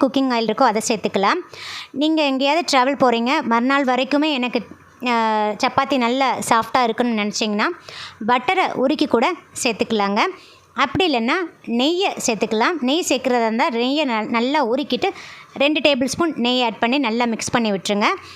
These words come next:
இன்றைக்கி நான் குக்கிங் ஆயில் தாங்க சேர்க்குறேன், நல்லெண்ணெய் சேர்க்குறேன். சேர்த்துட்டு பாருங்க, நல்லா மாவை ஈரப்படுத்திடுங்க. அந்த எண்ணெயிலேயே மாவு நல்லா ஈரமாகணும், அந்த அளவுக்கு நல்லா மிக்ஸ் பண்ணி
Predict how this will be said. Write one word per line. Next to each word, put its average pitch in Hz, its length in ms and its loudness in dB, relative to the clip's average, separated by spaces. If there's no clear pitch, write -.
இன்றைக்கி 349 340 0
நான் 247 180 0
குக்கிங் 311 320 2
ஆயில் 226 200 0
தாங்க 247 240 0
சேர்க்குறேன், 285 360 2
நல்லெண்ணெய் 233 400 -2
சேர்க்குறேன். 240 320 0
சேர்த்துட்டு 320 380 0
பாருங்க, 247 260 2
நல்லா 359 280 2
மாவை 294 280 2
ஈரப்படுத்திடுங்க. 226 640 0
அந்த 254 180 0
எண்ணெயிலேயே 320 480 -2
மாவு 254 220 2
நல்லா 269 320 0
ஈரமாகணும், 240 540 0
அந்த 349 220 2
அளவுக்கு 247 280 0
நல்லா 269 240 2
மிக்ஸ் - 220 -6
பண்ணி 240 160 0